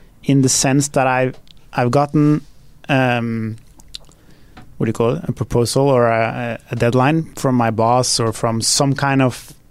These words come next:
uh, working environment or, or for someone else, like, and I haven't listened to myself, and I've said, "Yes, I'll do it." And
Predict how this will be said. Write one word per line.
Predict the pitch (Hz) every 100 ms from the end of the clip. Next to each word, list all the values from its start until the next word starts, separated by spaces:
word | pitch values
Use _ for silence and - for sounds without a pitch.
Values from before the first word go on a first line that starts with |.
| -
uh, | 139 123 120
working | 123 127 - 135
environment | 127 123 123 131 131 127 123
or, | 120 -
or | - 147
for | 202
someone | 185 139 123 117
else, | 107 113 -
like, | 113 101 - - - - - - -
and | 127 123 123 - - - - - - - - - - - - - - -
I | 127
haven't | 127 117 143 165 143
listened | 127 135 - 147
to | 131
myself, | 127 110 - 110 165 - - - - -
and | 123
I've | 117 110
said, | 117 107
"Yes, | 107 131 202 - - -
I'll | 113 131
do | 175
it." | 175 - - - - - - - - -
And | 120 120 120